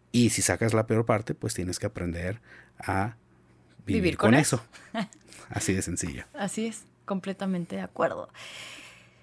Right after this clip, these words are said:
Speaker 2: Sí, entonces esa fuerza. Porque yo siempre digo, el fondo no tiene fondo. O sea
Speaker 1: Yo, yo creo, ah, ah, y, y ahorita que me comentabas así, el fondo yo creo que uno mismo lo pone, dicen, "Ya toqué fondo".
Speaker 2: Eso.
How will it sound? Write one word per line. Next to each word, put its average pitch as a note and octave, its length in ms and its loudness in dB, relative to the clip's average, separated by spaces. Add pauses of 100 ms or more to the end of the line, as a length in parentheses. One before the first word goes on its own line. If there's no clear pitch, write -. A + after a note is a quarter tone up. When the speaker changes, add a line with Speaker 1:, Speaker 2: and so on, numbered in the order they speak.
(160)
Speaker 2:
Sí, G3 340 0
entonces B3+ 640 4
esa C4+ 240 4
fuerza. F#3 460 -2 (1040)
Porque A#3+ 220 -2
yo B3+ 100 4
siempre C#4+ 260 2
digo, A3+ 160 2
el G#3+ 80 2
fondo C#4 380 6
no D#4+ 160 4
tiene C4 200 4
fondo. D3 360 -2 (760)
O E3+ 160 0
sea D3+ 420 2 (500)
Speaker 1:
Yo, E3 200 6
yo E3+ 240 6
creo, F#3+ 320 6
ah, C#3+ 160 6
ah, A#2+ 320 4
y, C3 60 6
y C3 340 4
ahorita A2+ 260 6
que D3 60 4
me B2+ 100 6
comentabas A2 380 4
así, C#3 260 4 (400)
el C#3 160 8
fondo D#3 320 6
yo E3+ 60 4
creo F3+ 100 6
que F3 100 2
uno E3 120 8
mismo E3 260 6
lo C#3+ 80 4
pone, A2 220 4
dicen, A#2 180 4
"Ya - 140 2
toqué F3+ 260 4
fondo". D#3+ 380 6
Speaker 2:
Eso. - 160 -2